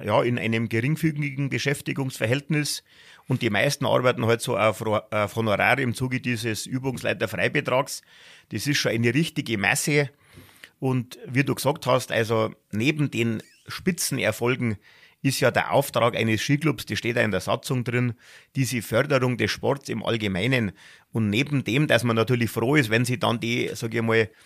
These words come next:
leistungssportorientiert weiterentwickeln und dann vielleicht bis zur Weltspitze kommen, ist ja die, das noch Wesentlichere, dass wir die Kinder im Endeffekt im Sport betreuen, dass man denen sportliche Werte vermittelt, wie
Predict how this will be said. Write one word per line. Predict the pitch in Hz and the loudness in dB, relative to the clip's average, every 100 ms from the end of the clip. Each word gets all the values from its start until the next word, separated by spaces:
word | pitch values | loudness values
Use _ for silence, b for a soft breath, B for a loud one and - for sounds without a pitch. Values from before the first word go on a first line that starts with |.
| B B B B | B B B B
leistungssportorientiert | - 110 156 143 127 - 131 135 - 123 123 113 123 151 | 2 2 2 0 -2 0 0 2 2 2 2 2 0 2
weiterentwickeln | 104 131 147 135 127 139 120 | 2 4 2 2 0 -2 -4
und | 117 | -4
dann | 107 131 | -2 -2
vielleicht | 127 104 101 147 - | 0 2 2 0 -2
bis | 135 131 | -4 -2
zur | - 123 117 104 - | 2 4 4 2 0
Weltspitze | 120 147 - 147 135 | -2 -2 -4 -2 -4
kommen, | 117 127 143 131 B B B B | -2 0 2 0 B B B B
ist | 143 | 0
ja | 131 | 2
die, | - 120 - | 0 -2 -2
das | 113 - - | -4 -4 -6
noch | 120 120 147 | -2 0 2
Wesentlichere, | 139 143 127 131 127 120 117 | 2 2 2 2 4 4 4
dass | 117 104 | 2 0
wir | 123 | 0
die | 131 107 | 0 -2
Kinder | - 135 127 113 B B B B | -2 2 4 2 B B B B
im | 104 | -4
Endeffekt | - 120 117 117 113 | -2 0 0 0 -2
im | - 117 | -2 -2
Sport | - 113 120 - | -2 0 -2 -2
betreuen, | 110 107 107 110 110 110 - b b | -6 -2 2 4 4 2 -4 b b
dass | - 104 | -6 -2
man | 120 98 | -2 0
denen | 107 113 110 - | 0 2 0 -2
sportliche | - 117 123 117 107 98 | -2 -2 0 -2 -4 2
Werte | 113 - 117 | 2 2 -2
vermittelt, | 120 120 127 123 113 - | 0 -2 -2 -4 -6 -2
wie | 113 110 107 104 | 2 4 4 4